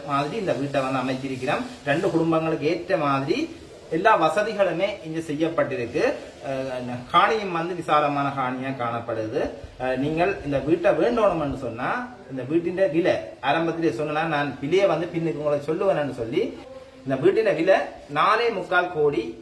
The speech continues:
இந்த வீட்டின் விலை வந்து சொல்லினோம். அஹ், இதை நீங்க வேண்டணும்னு சொன்னா இல்லாட்டி இதை பற்றிய மேலதிக விவரங்கள் தேவைன்னு சொன்னா இதோட தொலைபேசி இலக்கம் நான் உங்களுக்கு தாரேன்.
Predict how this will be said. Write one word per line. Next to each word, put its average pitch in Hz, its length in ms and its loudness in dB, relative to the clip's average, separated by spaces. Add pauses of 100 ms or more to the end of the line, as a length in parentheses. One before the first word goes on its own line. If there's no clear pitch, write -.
இந்த 139 140 -4
வீட்டின் 139 380 -2
விலை 139 180 0
வந்து 135 260 0
சொல்லினோம். 127 480 -2 (380)
அஹ், 123 360 0 (120)
இதை 151 160 2
நீங்க 151 180 0
வேண்டணும்னு 165 600 4
சொன்னா 143 280 -2 (180)
இல்லாட்டி 143 380 4 (440)
இதை 202 220 0
பற்றிய 151 400 0 (280)
மேலதிக 185 500 0
விவரங்கள் 156 520 0
தேவைன்னு 123 440 -4
சொன்னா 123 240 -4 (360)
இதோட 143 240 2
தொலைபேசி 180 440 2
இலக்கம் 151 320 2
நான் 139 160 0
உங்களுக்கு 120 340 -4
தாரேன். 151 380 4